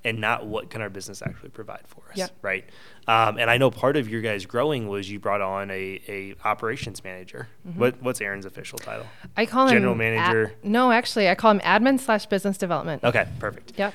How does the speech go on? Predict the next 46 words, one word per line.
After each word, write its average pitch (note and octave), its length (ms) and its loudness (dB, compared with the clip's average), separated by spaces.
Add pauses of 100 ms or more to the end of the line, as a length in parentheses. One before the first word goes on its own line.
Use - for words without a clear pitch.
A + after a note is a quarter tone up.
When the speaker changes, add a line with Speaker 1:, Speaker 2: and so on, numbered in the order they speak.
(140)
Speaker 1:
Um, A#2+ 460 8
and - 120 10
I C#3+ 80 6
Speaker 2:
<laughs> D3+ 60 4
Speaker 1:
know D#3 80 8
he's D3+ 240 4
been D3 140 0
a - 20 0
huge B2+ 240 0
blessing A2 340 -4
for F#2+ 140 -16
you, F#2+ 160 -12
right? G2 260 -2
And A2 120 -2
I, - 20 0
Speaker 2:
Yes. G#2+ 200 -2
Speaker 1:
I A#2 80 6
applaud A#2 460 2
you C3+ 120 -4
for A2 120 -6
that G2+ 220 -2
because G#2+ 520 -6 (1080)
you're B2+ 400 4
aware A#2 360 2
of A#2 100 -2
your, A2+ 320 -2
your A2+ 180 -4
strengths G#2+ 540 -8 (100)
and G2+ 220 -4
your G#2+ 80 -4
weaknesses, - 680 -10 (240)
right? G2+ 280 -2
Speaker 2:
Yes. - 100 -18 (240)
Speaker 1:
And A2+ 300 0
you A#2+ 240 -2
knew A#2+ 380 0
who B2 220 -2
you B2 220 -4
needed A2+ 360 -4
and G2 180 -6
what G2+ 160 -6
you G#2 140 -14
needed G2+ 300 -12
for A2+ 100 -14
that F#2+ 200 -10
role. - 240 -12